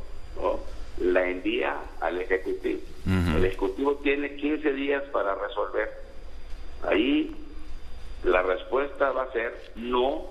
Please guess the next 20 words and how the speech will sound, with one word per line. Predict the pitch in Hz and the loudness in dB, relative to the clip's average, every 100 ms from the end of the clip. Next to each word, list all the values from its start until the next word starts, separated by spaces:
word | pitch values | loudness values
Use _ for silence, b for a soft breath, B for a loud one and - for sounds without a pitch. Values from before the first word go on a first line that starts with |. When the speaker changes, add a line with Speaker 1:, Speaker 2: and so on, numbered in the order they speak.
| - | -4
Speaker 1:
publicar | - 95 92 87 85 - 92 98 113 - - - | 0 2 0 -4 -2 2 4 4 0 -4 -8 -2
la | 85 85 | 4 4
reforma | 80 80 - 90 87 104 110 - - | 4 -2 0 2 2 0 -2 -4 -4
en | 78 | -2
el | 76 | -2
periódico | - 73 71 85 85 87 80 | -2 0 2 4 2 0 -2
oficial. | 78 - - - - - - - B B - | -2 -2 2 2 2 -2 -6 -6 B B 2
Yo | - 208 | 4 6
la | 147 | 4
regresaré | 120 113 95 90 - 87 104 - - - - - - | 0 0 0 -2 0 2 2 0 -6 -10 -10 -8 -4
sin | 113 135 156 - | 2 4 2 2
publicarla. | 110 - - - - - - - B B B - | 0 0 0 0 0 -2 -6 -6 B B B 2
Ya | 104 135 | 4 4
el | 156 | 0
Congreso, | 120 110 104 127 131 - - - - - - | -2 0 0 0 -2 -6 -10 -12 -12 -10 -8
¿sí?, | - - - - B B B - | -6 -6 -6 -6 B B B -4
tendrá | 90 92 127 - | 0 4 2 2
que | 143 117 | 0 0
en | 104 | -2
sesión, | - 87 110 101 | -4 0 0 0